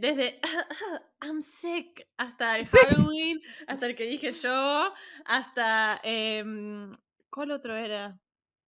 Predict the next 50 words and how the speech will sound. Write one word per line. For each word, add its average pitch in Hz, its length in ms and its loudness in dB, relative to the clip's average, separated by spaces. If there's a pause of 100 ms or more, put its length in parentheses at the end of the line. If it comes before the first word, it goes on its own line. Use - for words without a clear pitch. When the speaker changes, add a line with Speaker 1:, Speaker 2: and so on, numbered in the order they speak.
(280)
Speaker 1:
Bueno, 220 240 -6
había 277 180 -4
más, 233 340 -4
pero 214 540 -4 (480)
nada, 220 460 -6 (200)
todos. 240 460 -4 (400)
Y, 226 760 -4
bueno, 240 260 -4
y 226 60 -12
te 240 100 -8
iba 254 100 -2
a 262 40 -2
decir, 262 420 -8 (180)
para 240 200 -2
mí 254 80 -6
esta 277 140 -6
película 269 300 -6
fue 269 140 -8
tanto 277 340 -6
quiebre, 285 420 -4
que 247 80 -4
es 233 80 -6
lo 247 100 -8
que 226 80 -10
vos 233 140 -4
decís, 262 480 -6 (440)
que 226 220 -4
es, - 220 -10
antes 262 320 -2
la 262 120 -2
popular 233 400 -2
era 247 240 0
como 220 220 -8
la 214 140 -4
buena 269 720 -4
o 226 60 -2
la 214 120 -6
normal 233 340 -4
o 254 40 -4
la 240 220 -2
hypeaban 247 320 -4
alrededor, 247 540 -4
y 226 120 -8
acá 220 200 -4
agarraron 262 320 -4
a 262 60 -4
la 220 140 -4
figura 247 460 -6
de 214 140 -6
la 196 240 -10